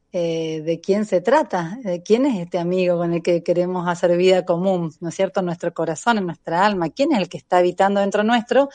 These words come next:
y que quiere expresarse a través de nuestra mirada, de nuestras obras, de nuestras manos. Entonces, bueno, y si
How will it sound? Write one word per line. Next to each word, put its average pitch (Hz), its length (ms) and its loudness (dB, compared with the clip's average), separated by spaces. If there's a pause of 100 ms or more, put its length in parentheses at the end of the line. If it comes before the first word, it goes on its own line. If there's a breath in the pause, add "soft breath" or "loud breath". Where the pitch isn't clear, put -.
(260 loud breath)
y 165 120 -6
que 170 100 -4
quiere 220 180 2
expresarse 240 920 2
a 175 100 -2
través 165 220 -4
de 180 60 -4
nuestra 175 280 -2
mirada, 196 460 6
de 175 80 2
nuestras 170 340 -4
obras, 180 240 4
de 180 60 -2
nuestras 156 300 -6
manos. 147 440 -6 (480 soft breath)
Entonces, 165 380 -4
bueno, 160 240 0
y 139 80 -8
si - 240 -18